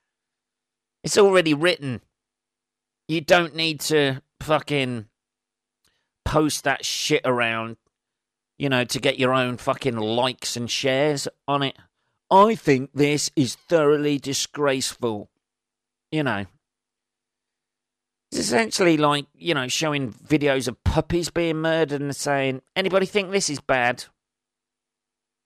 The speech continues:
Well, yeah, it's fucking horrible. What, what, you know, who's not gonna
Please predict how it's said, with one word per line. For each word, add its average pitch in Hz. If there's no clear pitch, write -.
Well, 170
yeah, 170
it's 143
fucking 156
horrible. 143
What, 147
what, 147
you 156
know, 123
who's 165
not 160
gonna 143